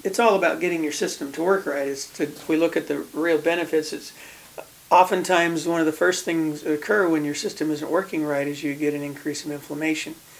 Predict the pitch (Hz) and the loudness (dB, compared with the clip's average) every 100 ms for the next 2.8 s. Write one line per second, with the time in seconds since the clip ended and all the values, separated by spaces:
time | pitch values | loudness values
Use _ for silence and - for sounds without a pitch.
0 | - - - - - 180 220 254 285 254 | -20 -18 -18 -12 -2 0 2 2 2 2
1 | 202 - 196 180 165 151 156 165 170 160 | 2 4 2 2 0 -2 -2 -2 0 2
2 | 156 156 196 190 - 165 147 143 | 2 0 -8 -8 -2 0 0 -4